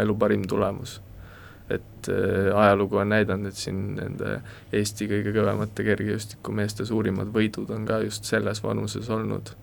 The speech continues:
ja parimad tulemused. Nii et ikkagi sinnamaani välja vedada ja ega siis ei ole juba need veteranide klassid kaugel, et kui vähegi jalad kannavad, siis ma teen seal ka edasi, et see kergejõustiku armastus on ikkagi nii suur.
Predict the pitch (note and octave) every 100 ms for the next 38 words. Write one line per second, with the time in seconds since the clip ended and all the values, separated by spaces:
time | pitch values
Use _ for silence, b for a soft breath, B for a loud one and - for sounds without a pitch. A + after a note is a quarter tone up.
0 | - G2+ G2 G2+ G#2 G#2 - A2 G2+ G#2
1 | - - - B B B B B - G#2+
2 | F#2 G2+ G#2 F#2+ G2+ G2+ G2+ A2 G#2+ -
3 | C3 B B B - - A2 G2 F#2+ G2
4 | A2 B2+ A#2 G2+ G2+ F2+ F2+ F#2 - -
5 | - G#2 G#2 G#2 G#2 G2+ G2 G2+ G2 G2+
6 | G#2 G2+ G#2 A2 - G2+ G2 G#2+ G#2+ A2+
7 | A2 - - A2+ G#2 F#2+ F#2+ G#2 - B
8 | B B B B - - A2 A2+ A2 A2
9 | A2 G#2+ A#2+ A2+ G2 G2+ G#2 G#2 G#2 G#2
10 | G#2+ A2 G#2 A2 G#2 F#2+ G#2 G2 - G2+
11 | A#2+ - - A2 G2+ G#2 - - G#2+ G2
12 | - G#2 G#2 G#2 G#2+ G#2+ G#2+ A2 G#2+